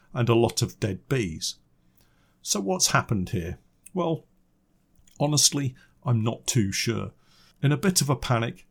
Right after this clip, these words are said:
I dashed back to the unit, grabbed boxes of fondant and went straight back.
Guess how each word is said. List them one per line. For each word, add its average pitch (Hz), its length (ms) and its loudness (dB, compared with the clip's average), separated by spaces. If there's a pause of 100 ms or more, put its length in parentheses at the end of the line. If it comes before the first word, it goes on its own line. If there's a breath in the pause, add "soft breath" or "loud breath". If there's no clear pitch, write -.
(100)
I 135 100 0
dashed 143 440 -4
back 135 300 -4
to 131 120 -2
the 107 120 -4
unit, 104 460 -4 (440 soft breath)
grabbed 143 460 -4
boxes 123 420 0
of 107 80 -6
fondant 107 560 -2 (260 soft breath)
and 120 180 4
went 110 260 4
straight - 480 2
back. 92 400 0